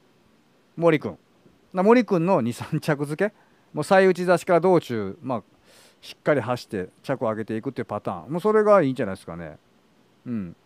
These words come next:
バランスよく一番出てるのは池田君です。それだけお伝えしておきます。十二レース。あ、さすがにこれ逃げるチャンスですけどね。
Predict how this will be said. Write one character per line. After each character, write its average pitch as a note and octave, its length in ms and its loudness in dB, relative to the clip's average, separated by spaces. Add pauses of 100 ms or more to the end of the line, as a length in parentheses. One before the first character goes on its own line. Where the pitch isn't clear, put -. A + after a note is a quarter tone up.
(120)
バ E3+ 120 0
ラ F#3+ 80 2
ン F3 40 -2
ス - 60 -4
よ G#3+ 60 -2
く F#3 100 -6
一 F3+ 100 -8
番 F3 100 -4
出 F3 60 -8
て F3+ 40 -8
る G3+ 80 -2
の G3+ 40 2
は C#3 60 2
池 A2+ 120 -4
田 B2+ 120 0
君 A2 120 -8
で G2+ 140 -6
す。 - 140 -20
そ - 100 -8
れ D3 60 0
だ D3 100 2
け C#3+ 80 -4
お B2+ 80 0
伝 A#2 200 -4
え - 20 -4
し - 40 -10
て - 60 -10
お A#2 40 -12
き B2 60 -10
ま A#2+ 200 -6
す。 - 120 -20 (400)
十 D3+ 140 -6
二 E3 80 -4
レ D#3 80 2
ー C3+ 60 0
ス。 F#2+ 260 -12 (1400)
あ、 C#3+ 160 -6 (800)
さ - 120 -10
す - 120 -12
が - 20 -2
に G#3 80 -4
こ B3 60 -2
れ B3 80 2
逃 G#2+ 240 -4
げ A#2+ 200 -2
る B2+ 140 -8
チ - 100 -10
ャ F3+ 120 0
ン C3 60 -6
ス D#2 200 -16
で D#2+ 120 -12
す - 180 -20
け G2+ 120 -10
ど D#2 140 -14
ね。 D#2 380 -14